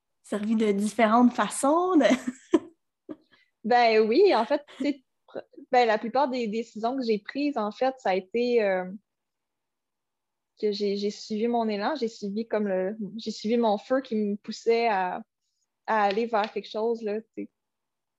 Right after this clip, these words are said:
Speaker 2: Fait qui me passionnait ou juste qui, qui me tenait à cœur. Fait que, c'est sûr, tu sais, parfois, ça a été, euh, ça a été de l'entêtement après, pour, par rapport à certaines décisions, mais ça, c'était, en fait, quand j'étais plus jeune.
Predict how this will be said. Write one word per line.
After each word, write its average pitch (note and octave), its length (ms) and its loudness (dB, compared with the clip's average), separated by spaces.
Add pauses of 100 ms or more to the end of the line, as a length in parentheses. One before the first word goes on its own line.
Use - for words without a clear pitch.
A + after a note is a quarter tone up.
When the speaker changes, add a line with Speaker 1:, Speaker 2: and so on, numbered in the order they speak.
(160)
Speaker 2:
Fait A3 100 -2
qui A3 140 -8
me G3+ 60 -2
passionnait G#3+ 580 0
ou A#3 160 0
juste A#3+ 280 -2
qui, G#3 280 -4
qui G#3+ 120 -6
me G#3+ 80 -2
tenait G#3 240 -2
à G#3 120 -2
cœur. C4 420 0 (1300)
Fait A3 100 -20 (120)
que, F#3+ 380 -8 (1300)
c'est G#3+ 80 -8
sûr, A3+ 160 -10
tu - 180 -16 (100)
sais, C4+ 100 -8
parfois, G#3 340 -4
ça A3+ 100 -4
a G3+ 40 2
été, A3 400 0
euh, G3 180 2
ça G3 120 -6
a - 20 -2
été G#3 180 -4
de A3 60 -4
l'entêtement G#3 760 -6
après, A#3+ 200 -8 (180)
pour, G#3 240 -4 (400)
par G#3+ 100 -4
rapport G#3 220 -2
à - 20 -12
certaines A3 320 -4
décisions, G#3+ 680 -8 (320)
mais G3+ 600 -4
ça, - 300 -8
c'était, G3+ 340 -8
en G#3 120 -8
fait, G3+ 120 -12
quand A3 100 -6
j'étais A3 180 -10
plus G#3 220 -12
jeune. C4 360 -6